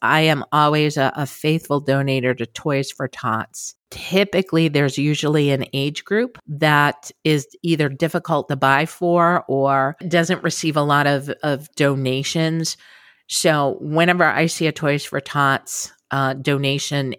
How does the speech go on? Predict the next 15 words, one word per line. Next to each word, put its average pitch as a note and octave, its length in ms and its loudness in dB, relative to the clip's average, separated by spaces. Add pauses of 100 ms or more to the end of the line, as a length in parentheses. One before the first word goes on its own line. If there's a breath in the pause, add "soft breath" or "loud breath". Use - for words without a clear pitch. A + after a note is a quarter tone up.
area, C#3+ 480 -2 (1000)
I D#3 80 2
always E3+ 260 2
ask, D3 380 0
"What C#3+ 140 0
are D3+ 40 0
you C#3 120 -2
short C#3 340 -2
of?" B2 380 -10 (200)
You C#3+ 100 -2
know, C3 120 2
"What, C#3 320 0
what D3 260 0
age D3 320 -2
group, D#3 400 0